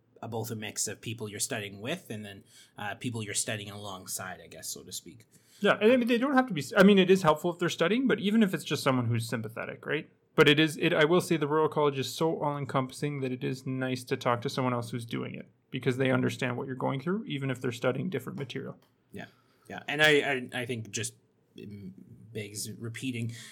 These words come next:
Speaker 1: the, um, of course, we talk, obviously, you and I had the experience with the Royal College examination, but of course, and so we're gonna probably say Royal College too much 'cause we've said it so much for this past
Speaker 2: <laughs> Yeah.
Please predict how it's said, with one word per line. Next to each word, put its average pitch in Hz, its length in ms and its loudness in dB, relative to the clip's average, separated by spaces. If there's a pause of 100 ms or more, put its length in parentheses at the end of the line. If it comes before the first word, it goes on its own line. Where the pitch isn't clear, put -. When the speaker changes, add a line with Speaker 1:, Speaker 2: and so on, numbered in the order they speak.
(120)
Speaker 1:
the, 113 340 -4
um, 110 260 -6
of 113 120 -8
course, 135 200 2
we 139 140 -2
talk, 127 360 -2 (220)
obviously, 117 340 -4
you 120 100 -4
and 113 100 -6
I 107 120 -4
had 113 180 -6
the 107 100 -12
experience 113 460 -6
with 113 80 -8
the 117 60 -10
Royal 107 180 -6
College 127 340 2
examination, 120 640 -4
but 104 140 -8
of 101 120 -14
course, 113 280 -4
and 110 140 -4
so 117 100 -2
we're 120 120 -4
gonna 120 200 -2
probably 117 360 -2
say 120 180 -2
Royal 113 220 -4
College 113 360 -6
too 127 120 -6
much 117 200 -6
'cause 107 100 -12
we've 104 140 -10
said 113 240 -8
it 113 120 -12
so - 120 -8
much 113 220 -8
for 120 80 -8
this 107 140 -10
past 110 300 -4
Speaker 2:
<laughs> - 20 0
Yeah. 120 120 0